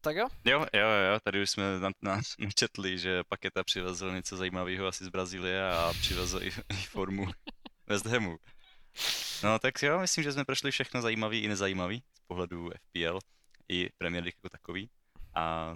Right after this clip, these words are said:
Speaker 2: takže mi se nezbývá jenom, než se s vámi rozloučit a uslyšíme se zase za týden a Oli vás teďka natýzuje na naše sociální sítě.
Speaker 1: Jako vždycky, sledujte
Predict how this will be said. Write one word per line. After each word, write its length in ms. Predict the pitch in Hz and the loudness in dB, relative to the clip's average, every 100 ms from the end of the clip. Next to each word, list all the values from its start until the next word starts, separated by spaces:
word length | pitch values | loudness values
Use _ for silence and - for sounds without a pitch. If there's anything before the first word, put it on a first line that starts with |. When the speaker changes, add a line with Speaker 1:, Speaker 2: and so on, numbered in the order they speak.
| - | -10
Speaker 2:
takže 600 | 85 82 87 87 85 85 | -10 -4 0 2 2 0
mi 300 | - 87 92 | -4 -4 -2
se 140 | 92 95 | -2 -2
nezbývá 600 | 92 87 90 90 90 90 | -2 -2 -2 0 0 0
jenom, 240 | 90 92 | -2 -4
než 120 | 90 | -4
se 80 | - | -4
s 80 | - | -2
vámi 180 | 90 82 | -2 0
rozloučit 560 | 95 139 147 160 147 | 0 2 2 0 -2
a 80 | - | -2
uslyšíme 380 | 90 101 - 95 | -2 -2 -2 -2
se 120 | - | 0
zase 200 | 98 - | 0 2
za 80 | 90 | 0
týden 380 | - 107 117 127 _ _ | -2 -2 -2 -4 _ _
a 80 | 90 | 0
Oli 200 | 95 95 | 0 2
vás 180 | 90 90 | 2 0
teďka 200 | 101 95 | -2 -4
natýzuje 500 | 87 90 98 92 90 | -4 -4 -4 -2 0
na 140 | 87 | 0
naše 500 | 85 85 87 85 82 - - - - - - | -2 -2 0 0 0 -2 -6 -18 -20 -8 -4
sociální 460 | 90 - 85 85 | -2 0 2 2
sítě. 340 | 85 87 - 85 - - - | -2 -4 -8 -14 -16 -20 -14
Speaker 1:
Jako 340 | 113 113 - 139 | -6 -4 -4 -6
vždycky, 680 | 113 117 - - 156 170 160 - - | -4 -6 -6 -8 -6 -6 -8 -10 -4
sledujte 840 | - 123 151 151 147 - 117 123 | -2 -2 -2 -4 -6 -2 0 0